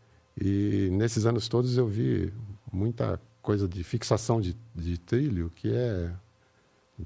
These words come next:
foi desde os pregos, né, até o, o tirefon e uma,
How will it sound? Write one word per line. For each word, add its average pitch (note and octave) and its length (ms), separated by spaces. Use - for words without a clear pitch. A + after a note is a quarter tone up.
foi G2+ 200
desde G#2 440
os - 400
pregos, B2+ 640
né, A#2 260
até G2+ 340
o, F#2 280
o F#2+ 80
tirefon G2+ 720
e F2+ 140
uma, F2+ 440